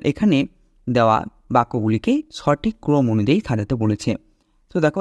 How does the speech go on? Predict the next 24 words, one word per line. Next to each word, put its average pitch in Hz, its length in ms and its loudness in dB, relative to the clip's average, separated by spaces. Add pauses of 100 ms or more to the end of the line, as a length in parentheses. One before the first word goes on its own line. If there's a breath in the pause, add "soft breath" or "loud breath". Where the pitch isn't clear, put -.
(140)
এক 147 140 2
নাম্বার 160 200 2
ঘটনা 127 320 0
হবে, 135 180 2 (580)
"মহসিন 190 400 0 (180)
was 117 180 4 (220)
sleeping 165 380 0 (140)
at - 80 -8 (200)
night।" 151 200 2 (480)
দু 139 200 -4
নাম্বার 131 220 2
ঘটনা 131 320 -2
হবে, 143 160 0 (360)
"A 135 120 2 (320)
mild 208 280 2 (140)
sound 123 300 0 (380)
woke 160 220 0 (140)
him 135 160 0 (100)
up।" 151 100 0 (1040)
তিন 220 160 2
নাম্বার 233 280 4
ঘটনা 135 300 0
হবে, 117 200 2 (800)
"He 214 100 2